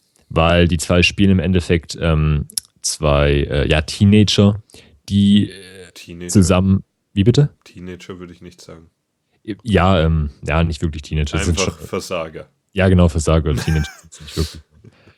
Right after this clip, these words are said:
Speaker 1: Ähm, die eben in einer Stadt wohnen und sich dann kennenlernen und halt beide merken, okay, die sind, äh, f-,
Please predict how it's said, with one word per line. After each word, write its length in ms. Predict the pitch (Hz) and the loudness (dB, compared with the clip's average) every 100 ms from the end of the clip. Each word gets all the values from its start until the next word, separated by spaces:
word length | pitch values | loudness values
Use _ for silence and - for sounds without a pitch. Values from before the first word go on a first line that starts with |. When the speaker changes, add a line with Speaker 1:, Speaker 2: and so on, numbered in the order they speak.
| _ _ - | _ _ -2
Speaker 1:
Ähm, 440 | 95 90 90 92 - _ _ _ _ _ | 2 4 4 0 -2 _ _ _ _ _
die 180 | 92 117 | 2 4
eben 100 | 117 | 6
in 40 | 117 | 6
einer 180 | 110 107 | 4 2
Stadt 300 | 113 107 107 | 0 -4 0
wohnen 220 | 107 110 | 0 0
und 160 | 107 | -2
sich 100 | 104 | -4
dann 200 | 101 90 | -4 -4
kennenlernen 520 | - 107 107 101 95 92 | -2 0 2 4 2 2
und 240 | 98 90 | -2 0
halt 180 | 92 85 _ - 85 | 0 -2 _ -18 -6
beide 220 | 98 101 | -2 0
merken, 320 | 95 98 95 92 | 2 0 -2 -6
okay, 220 | - 98 | -6 -4
die 100 | 92 | -4
sind, 300 | 90 87 - | -4 -6 -8
äh, 20 | 95 | -16
f-, 200 | 95 - | -16 -18